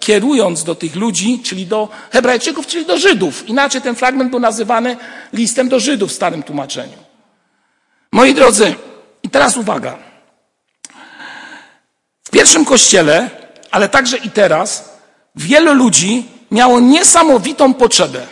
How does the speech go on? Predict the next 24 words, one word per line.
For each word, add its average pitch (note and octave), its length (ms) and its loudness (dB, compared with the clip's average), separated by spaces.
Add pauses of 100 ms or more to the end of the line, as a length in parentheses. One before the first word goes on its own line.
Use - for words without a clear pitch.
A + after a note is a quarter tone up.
(800)
i B3+ 80 2
ma D4 260 4
niesamowitą F3 720 -2
potrzebę E3+ 380 -4
dzisiaj. C3+ 380 -6 (320)
Do D#3 100 -6
czego? E3 360 -2 (460)
Do F3 100 -2
tego, C#4+ 320 2
aby G#3+ 220 0
przed G#3+ 240 -2
swoimi C4 360 0
oczami B3 560 0 (520)
widzieć C#4+ 540 -6 (180)
osobę, G#3 720 2 (1400)
która C4+ 480 2 (140)
doprowadzi C#4 800 4
ich C4+ 260 -6 (200)
do G#3 180 0
Boga. D#3 380 -4 (1900)
I A#3 80 -6
tak C4+ 200 4
jak C4 200 4
stary, B3 640 0